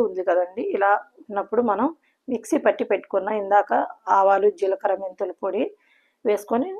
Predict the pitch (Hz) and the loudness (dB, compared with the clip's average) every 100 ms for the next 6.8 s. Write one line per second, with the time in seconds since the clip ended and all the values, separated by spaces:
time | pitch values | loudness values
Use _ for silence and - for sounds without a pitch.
0 | 480 214 - 247 214 - 220 202 220 226 | -14 -18 -6 -4 -2 2 4 4 2 2
1 | 196 185 - 196 175 175 294 - _ _ | -2 -2 -2 2 2 0 -2 -4 _ _
2 | _ - 269 - 247 220 214 233 240 - | _ -12 -8 -2 0 0 -2 0 0 2
3 | 240 185 214 214 214 202 202 247 226 202 | 0 0 -2 2 2 0 -2 -2 0 2
4 | 208 214 196 190 185 180 190 269 226 208 | 4 4 2 0 0 0 0 -2 -2 -2
5 | 247 233 214 226 214 220 202 202 220 202 | -6 -8 -4 -4 -2 -4 -4 -8 -4 -2
6 | 190 - 190 196 190 185 190 | -2 -2 -2 -2 -6 -6 -8